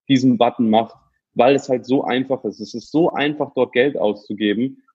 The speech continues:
und so einfach dann zu sagen, "Ey, ich schalte ja schon Werbung." Ähm, und leider ist es zu einfach, um gut zu sein. Also die, die Möglichkeiten, die man über den Button hat,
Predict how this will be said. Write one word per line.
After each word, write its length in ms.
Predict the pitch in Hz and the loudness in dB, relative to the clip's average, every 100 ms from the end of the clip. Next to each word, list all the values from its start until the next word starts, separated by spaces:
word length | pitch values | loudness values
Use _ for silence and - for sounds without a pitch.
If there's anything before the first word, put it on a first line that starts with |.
| - | -4
und 180 | 120 | -2
so 140 | 120 156 | 2 2
einfach 360 | 127 135 139 | 2 -2 -2
dann 160 | - 120 | -2 -4
zu 80 | 127 | 0
sagen, 240 | 117 120 | 0 2
"Ey, 160 | 151 160 | 0 0
ich 100 | 147 | 0
schalte 280 | 151 170 165 | -2 -2 0
ja 140 | 104 | -2
schon 240 | - 107 101 | -4 -6 -4
Werbung." 520 | 101 101 120 139 _ _ _ _ | -4 -2 -6 -6 _ _ _ _
Ähm, 380 | 110 113 113 - _ | -2 -2 -4 -8 _
und 120 | 113 | -2
leider 280 | 113 120 135 | 2 4 2
ist 120 | 135 | 0
es 140 | 127 - | -10 -6
zu 180 | 147 | -2
einfach, 360 | 135 123 123 123 | -2 -2 -4 -6
um 340 | 113 113 110 | -6 -8 -8
gut 180 | - 127 | -10 -10
zu 120 | - | -8
sein. 220 | 104 98 98 | -2 -2 0
Also 300 | 110 113 120 _ _ _ | -2 -2 -6 _ _ _
die, 160 | 127 127 | -2 0
die 100 | 117 | 2
Möglichkeiten, 600 | 135 190 165 - 147 139 | 2 2 0 2 0 2
die 80 | 135 | 0
man 160 | 131 | 0
über 160 | 123 120 | 0 0
den 180 | 117 110 | 0 0
Button 360 | 127 - 147 | 0 -2 -6
hat, 200 | 123 135 | -4 -6